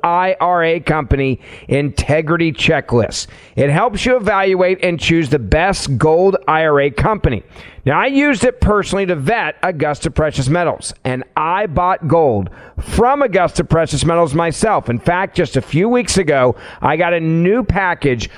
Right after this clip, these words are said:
with new gold and silver that I decided to purchase.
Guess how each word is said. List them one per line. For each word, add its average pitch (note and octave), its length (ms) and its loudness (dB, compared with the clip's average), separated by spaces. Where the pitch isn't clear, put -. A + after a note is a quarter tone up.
with C#3+ 380 0
new D#3+ 380 4
gold E3+ 340 2
and E3 120 -2
silver D3 400 2
that B2+ 300 -2
I D3+ 180 0
decided D3 460 0
to C3+ 60 0
purchase. - 600 -2